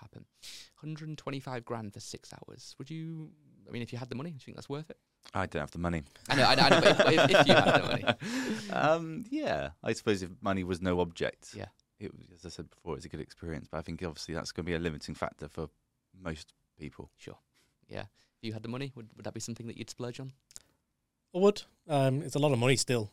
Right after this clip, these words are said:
Speaker 3: like,
Speaker 1: Of course.
Speaker 3: regardless. Yeah, I feel like it could be spent on better things.
Speaker 1: Yeah.
Speaker 3: Um, but yeah, it's a, it's a good chance.
Speaker 1: But it's, it's not, you know, it's, i-, most people spend more than that on the house. And,
Speaker 3: Yeah, yeah.
Speaker 1: and, you know, so,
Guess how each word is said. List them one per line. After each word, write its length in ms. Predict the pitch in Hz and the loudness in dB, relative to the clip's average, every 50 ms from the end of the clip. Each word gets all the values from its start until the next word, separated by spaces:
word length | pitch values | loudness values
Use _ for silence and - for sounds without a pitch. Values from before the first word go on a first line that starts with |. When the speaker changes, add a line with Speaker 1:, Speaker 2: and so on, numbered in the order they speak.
| _ - | _ -12
Speaker 3:
like, 80 | 135 123 | -10 -8
Speaker 1:
Of 60 | 117 | -4
course. 80 | 110 | -2
Speaker 3:
regardless. 380 | 120 117 120 117 113 104 - - | 0 0 0 0 -2 -2 -4 -4
Yeah, 160 | 131 110 104 104 | -4 -6 -6 -8
I 40 | 127 | -8
feel 160 | - 127 117 | -8 -8 -6
like 180 | 113 107 - - | -6 -8 -8 -10
it 80 | 107 | -10
could 80 | - 104 | -10 -10
be 40 | 110 | -10
spent 280 | - - 131 113 104 120 | -6 -6 -6 -4 -6 -6
on 80 | 113 | -6
better 200 | 113 110 - 120 | -6 -8 -8 -6
things. 360 | - 131 135 143 147 139 - _ - | -4 -2 -2 -2 -2 -4 -8 _ -14
Speaker 1:
Yeah. 120 | - 87 - - - _ _ - | -14 -14 -14 -16 -20 _ _ 0
Speaker 3:
Um, 220 | 123 113 110 104 | 2 2 2 0
but 120 | 101 131 127 | -2 -4 -6
yeah, 120 | 110 101 - _ _ - | -6 -6 -8 _ _ -20
it's 120 | - - | -14 -12
a, 40 | 120 | -10
it's 160 | 107 - - | -10 -10 -10
a 20 | 139 | -10
good 120 | 123 - | -10 -8
chance. 340 | - 123 120 113 - - - _ | -8 -8 -10 -10 -12 -14 -16 _
Speaker 1:
But 100 | 180 170 | -10 -10
it's, 220 | - - - - - | -8 -8 -8 -8 -6
it's 200 | - 151 - - 170 | -6 -6 -6 -6 -4
not, 260 | 165 156 131 - - _ _ _ | -2 -2 -2 -4 -6 _ _ _
you 80 | - 135 | -6 -4
know, 100 | 117 107 | -4 -2
it's, 680 | 85 - - - - - - - - - - - - - - | -4 -4 -4 -6 -6 -6 -8 -10 -14 -14 -14 -14 -14 -14 -14
i-, 380 | - - - - - - - - _ _ _ _ _ _ _ _ 143 | -16 -18 -16 -18 -18 -18 -20 -20 _ _ _ _ _ _ _ _ -10
most 220 | 143 143 139 - | -8 -8 -8 -6
people 300 | - 139 131 - 135 123 | -6 -6 -4 -4 -6 -6
spend 240 | - - - 110 110 | -6 -4 -4 -4 -2
more 120 | 107 104 101 | -2 -4 -4
than 100 | 104 101 | -4 -4
that 160 | 107 90 - - - _ _ - | -4 -4 -4 -6 -8 _ _ -14
on 260 | - 107 107 101 98 | -12 -10 -8 -8 -6
the 100 | 95 98 | -6 -6
house. 500 | 98 110 - - - - - - - - - | -6 -6 -8 -8 -8 -10 -10 -10 -10 -12 -14
And, 180 | - - - - - | -16 -18 -16 -4 2
Speaker 3:
Yeah, 200 | 135 131 113 98 | 4 4 4 4
yeah. 40 | 92 95 | 2 -4
Speaker 1:
and, 140 | 76 80 98 | -8 -10 -10
you 80 | 117 | -10
know, 180 | 104 - - - | -10 -10 -10 -8
so, 300 | - - 90 95 101 95 | -6 -4 -2 -2 -4 -4